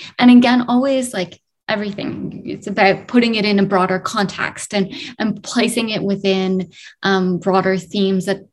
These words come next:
are going to have meaning to the students and allow them to see why Guatemalan history, um, is, is sort of important, um, for,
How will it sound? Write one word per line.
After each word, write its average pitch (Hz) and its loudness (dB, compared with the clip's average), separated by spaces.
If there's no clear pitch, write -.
are 185 0
going 185 -2
to 185 -6
have 185 -8
meaning 269 8
to 233 -2
the 190 -4
students - -10
and 190 -6
allow 185 -2
them 180 -2
to 202 -4
see 202 -2
why 180 0
Guatemalan 165 -2
history, - -10
um, 180 -8
is, - -12
is - -18
sort - -16
of - -14
important, - -6
um, 180 -8
for, - -10